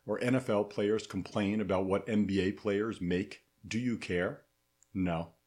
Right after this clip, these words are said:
no one cares. The lowest paid professional athlete still makes more than the average person on earth. When an actor complains about how much they are paid compared to other actors,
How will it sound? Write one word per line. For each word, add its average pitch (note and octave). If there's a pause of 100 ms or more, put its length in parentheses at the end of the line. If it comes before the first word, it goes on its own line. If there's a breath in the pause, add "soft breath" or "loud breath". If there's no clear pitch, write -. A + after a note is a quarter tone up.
(100)
no A#2+
one A#2
cares. D#2 (720 soft breath)
The G#2+
lowest A2
paid G#2+
professional G#2
athlete G2
still -
makes G#2
more G2+
than F#2+
the F#2
average F#2
person F#2+
on F2
earth. D2 (320 soft breath)
When A#2
an A2
actor B2
complains G2
about F2+
how G2+
much G2+
they G2+
are G2+
paid F#2+
compared F#2+
to G2+
other G2
actors, F#2